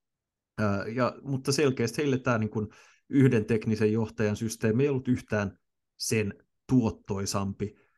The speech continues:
Ää, et jotenkin, jotenkin erikoista, että miten nämä menet, kun Zac Brown tuli sisään McLarenille, ensimmäinen asia, mitä hän teki, ää, silloin tän,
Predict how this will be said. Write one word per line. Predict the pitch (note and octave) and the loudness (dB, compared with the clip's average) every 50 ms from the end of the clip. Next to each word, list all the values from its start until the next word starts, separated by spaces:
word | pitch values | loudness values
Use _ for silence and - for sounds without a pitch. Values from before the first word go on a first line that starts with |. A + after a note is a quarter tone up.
| _ _ _ _ _ - G#2 | _ _ _ _ _ -6 -2
Ää, | A2+ A2+ A2+ A2 G#2 F#2+ - - G2 - - - - - _ _ - - | 0 2 2 2 0 -2 -4 -8 -14 -14 -14 -16 -18 -20 _ _ -6 -4
et | B2+ C3 - - - _ _ _ _ _ | -4 -4 -4 -10 -20 _ _ _ _ _
jotenkin, | - D#3 D3+ D3+ C#3+ C3 B2+ B2+ - - A#2+ B2+ B2 - - | -4 -2 0 2 2 2 0 -2 -2 -2 -4 -4 -4 -4 -4
jotenkin | - C#3 C#3+ C#3 C3+ A#2 A#2+ - - | -4 -2 0 0 2 2 0 2 2
erikoista, | C3 C3+ B2+ A#2 A#2 A2 G#2+ G#2 - - | 2 2 2 2 0 0 -2 -2 -2 -2
että | G#2 G2 G#2 | -4 -2 -2
miten | G#2 - A2+ G#2+ G#2+ | -2 0 0 0 2
nämä | G#2+ G#2+ | 0 0
menet, | G#2+ A2+ A2 G#2+ G2+ - | 0 0 0 0 -2 -4
kun | - A2 G#2 | -6 -6 -2
Zac | - B2+ A#2 - - | 0 0 0 0 -2
Brown | - A#2+ A#2+ A#2 A2+ A2 | -2 0 0 0 0 0
tuli | - G#2+ G#2 G#2 | -2 0 0 0
sisään | G2 - B2+ A#2+ - - A2 G#2 G2+ | 0 0 0 0 2 2 0 0 0
McLarenille, | G#2+ G#2 - - A2 G#2+ G#2 G#2 G#2 G#2 G2 G2+ G#2+ F#2+ | -2 -4 -2 0 0 0 0 0 -2 -2 -4 -4 -4 -2
ensimmäinen | A#2+ B2+ G#2 G#2+ G#2 G#2+ G#2 G#2 G#2+ | -2 -2 -2 -2 -2 -2 -2 0 0
asia, | G#2+ G#2+ - - G#2+ F#2+ | 0 0 0 -2 -2 -2
mitä | G2 - A2 G#2+ | -4 -4 -2 -2
hän | G#2+ G#2+ A2 G2 F2+ - - _ _ _ _ _ _ _ _ | 0 0 0 0 -4 -8 -12 _ _ _ _ _ _ _ _
teki, | B2 A#2+ A2+ - A2 G2 G2 - _ _ _ _ _ _ _ - | 0 0 0 0 -4 -8 -8 -10 _ _ _ _ _ _ _ -2
ää, | G#2 G#2+ G#2+ G#2+ | 0 0 0 0
silloin | - - A2+ G#2+ G#2+ G#2+ G2+ | 0 2 2 4 4 2 2
tän, | G2 G#2 G2+ G2+ G2+ | 0 0 0 -2 -2